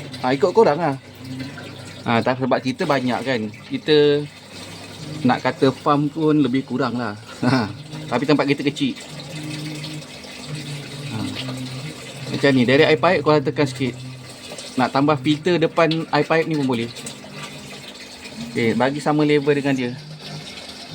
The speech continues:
Okey. Ha, yang kecil tu lah korang buat jugalah macam ni. Okey, nanti kita sambung lagi. Ha, ni banyak guys.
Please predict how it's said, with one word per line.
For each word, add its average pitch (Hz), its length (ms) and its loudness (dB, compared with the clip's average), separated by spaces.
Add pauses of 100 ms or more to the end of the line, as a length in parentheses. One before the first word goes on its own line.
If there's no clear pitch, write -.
(1120)
Okey. 151 340 0 (2000)
Ha, 107 240 2 (640)
yang 135 120 4
kecil 151 320 0
tu 165 120 4
lah 117 120 2
korang 127 480 -2 (480)
buat 120 160 2
jugalah 117 320 2
macam 113 160 0
ni. 107 40 -4 (1080)
Okey, 135 80 2
nanti 131 240 4
kita 127 240 0
sambung 127 320 4
lagi. 117 300 -2 (1080)
Ha, 95 80 2
ni 123 160 6
banyak 131 240 4
guys. - 500 -4